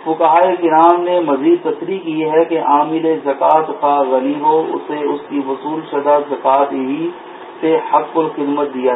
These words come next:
جائے گا، لیکن فقہا نے اس کی شرح متعین نہیں کی،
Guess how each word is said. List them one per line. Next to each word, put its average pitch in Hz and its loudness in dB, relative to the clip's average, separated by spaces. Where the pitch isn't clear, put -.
جائے 117 -2
گا، 113 -4
لیکن 165 -2
فقہا 160 4
نے 170 4
اس 165 -4
کی 170 0
شرح 170 4
متعین 139 0
نہیں 135 -2
کی، 165 0